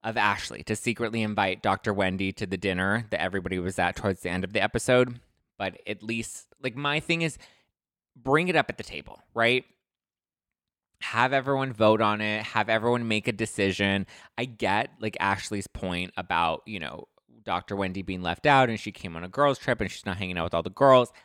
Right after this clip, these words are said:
Like, I get that, but it's also not Ashley's trip to make an executive decision like that. And it's not just about how Ashley feels about the situation. If it's a group trip, then I think the group as a whole needs to feel comfortable and they need to be cool with that.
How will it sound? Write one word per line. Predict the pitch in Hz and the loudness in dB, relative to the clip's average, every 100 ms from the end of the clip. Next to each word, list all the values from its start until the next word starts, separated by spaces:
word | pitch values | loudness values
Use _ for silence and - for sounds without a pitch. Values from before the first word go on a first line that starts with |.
| - | -10
Like, | 117 - | -10 -4
I | 120 | -4
get | 123 120 117 - | -2 0 0 0
that, | 143 - | -4 -2
but | 117 | -4
it's | 110 | -2
also | 104 110 113 | -4 -4 -2
not | 101 90 - | 0 0 0
Ashley's | 87 - - 82 | -2 -2 -8 -10
trip | - 92 - | -6 -4 -4
to | - | -6
make | 90 82 90 | -6 -6 -10
an | 80 _ - | -16 _ -20
executive | 87 - 78 - 85 | -10 -6 -6 -4 -8
decision | 82 - 82 90 123 | -6 -8 -6 -4 -4
like | 143 147 | -4 -2
that. | 170 170 165 - - - _ - | 4 4 4 -4 -20 -20 _ -4
And | 123 120 120 120 110 - _ _ _ _ _ _ - | 0 2 0 -2 -10 -16 _ _ _ _ _ _ -10
it's | 127 147 | -6 -2
not | 175 185 | -2 -2
just | 160 - | -8 -2
about | 131 110 | -2 0
how | 127 - 82 | -4 -6 -2
Ashley | 110 110 - 110 | 0 0 -4 -6
feels | 104 92 101 | -2 0 2
about | 123 139 | 4 4
the | 143 | 2
situation. | - 151 151 147 139 147 135 | -4 -2 0 2 0 -4 -8
If | 110 | -8
it's | 110 | -8
a | 104 | -4
group | 110 107 | -2 -2
trip, | - 104 | -4 -6
then | 110 | -4
I | 101 | -4
think | - 104 - | -4 -8 -8
the | |
group | 101 - 110 - | -10 -6 -6 -4
as | 104 | -4
a | 104 | -4
whole | - 165 151 113 | 0 4 6 6
needs | 101 95 - | 0 -4 -4
to | - | -6
feel | 101 90 | 0 0
comfortable | - 90 92 90 - | 0 -6 -4 -4 -4
and | 101 | -4
they | 98 | -4
need | 95 90 | -4 -6
to | - | -6
be | 90 | -4
cool | - 160 | 4 6
with | 120 | 6
that. | 92 | 2